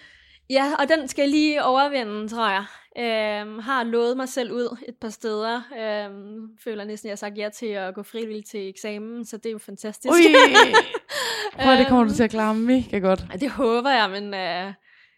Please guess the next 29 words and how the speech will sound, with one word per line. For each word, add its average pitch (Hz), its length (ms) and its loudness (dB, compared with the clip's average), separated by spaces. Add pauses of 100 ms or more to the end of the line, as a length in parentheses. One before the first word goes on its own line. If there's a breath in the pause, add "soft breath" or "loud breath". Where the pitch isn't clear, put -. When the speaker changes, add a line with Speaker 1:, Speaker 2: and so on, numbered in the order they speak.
(120)
Speaker 1:
det 262 200 2
er 262 60 2
heldigvis 269 400 -2
først 254 320 -2
efter 233 420 -2 (160)
min 226 140 -8
sæson 208 300 -6
er 208 60 -8
færdig. 175 360 -8
Jeg 220 80 -4
er 214 60 -6
Speaker 2:
Godt. 185 220 0
Speaker 1:
sådan, 196 260 -10 (340)
jeg 233 120 -6
kan 254 80 4
godt 254 120 0
mærke, 233 380 -2
at 240 160 -8
jeg, 240 180 -6 (160)
jeg 240 160 -6
kan 277 120 -16
ikke - 100 -16
fokusere 247 300 -8
på 220 80 -12
for 214 100 -14
mange 196 200 -8
ting. 196 240 -10
At 214 60 -6
Speaker 2:
Ej. 202 200 -2